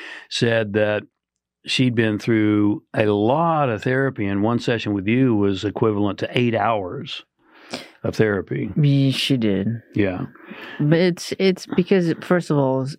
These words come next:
Speaker 2: it's experiential.
Speaker 1: Hmm.
Speaker 2: Um, and you get results.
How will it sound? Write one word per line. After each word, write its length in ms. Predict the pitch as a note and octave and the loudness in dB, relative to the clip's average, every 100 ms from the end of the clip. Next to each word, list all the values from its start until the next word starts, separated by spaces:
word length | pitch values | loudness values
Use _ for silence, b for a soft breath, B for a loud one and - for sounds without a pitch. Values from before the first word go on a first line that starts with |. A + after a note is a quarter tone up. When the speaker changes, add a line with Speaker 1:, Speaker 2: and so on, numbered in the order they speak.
| - | -4
Speaker 2:
it's 280 | C#3+ D3 - | -4 -4 -6
experiential. 1160 | - C#3 - - C#3+ B2+ A#2 B2 - G2 G#2+ D3 _ - | -2 -2 0 2 4 4 2 0 0 0 0 -4 _ 2
Speaker 1:
Hmm. 320 | A#2 G2+ F#2 F2+ _ _ - | 4 4 2 0 _ _ -2
Speaker 2:
Um, 500 | C#3+ C3 B2+ A#2+ - - - | 0 2 2 0 -2 -4 0
and 460 | D3 C#3 C#3 C#3 - | 4 4 4 2 2
you 160 | D3+ D3+ | 2 4
get 200 | D#3+ E2 | 2 2
results. 800 | C#3+ C#3 C#3 A#2 - - - | 2 2 2 0 -4 -12 -16